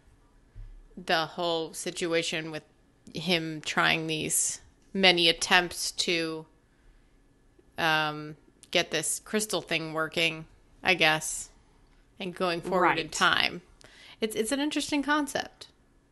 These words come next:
Speaker 2: It was a very interesting concept. So as,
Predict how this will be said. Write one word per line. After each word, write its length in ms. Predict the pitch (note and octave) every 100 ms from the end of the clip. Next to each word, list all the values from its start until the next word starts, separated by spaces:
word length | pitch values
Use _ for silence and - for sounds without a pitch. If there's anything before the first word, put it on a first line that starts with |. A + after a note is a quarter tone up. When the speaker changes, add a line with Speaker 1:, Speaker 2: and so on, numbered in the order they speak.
| _ - - - -
Speaker 2:
It 160 | F#4
was 200 | F4+ F#4+
a 40 | A#3
very 180 | G#3+ F#3
interesting 320 | E3 - D3+
concept. 320 | - C3 -
So 320 | - D4 - - A3+
as, 420 | C4 C#4 A#3+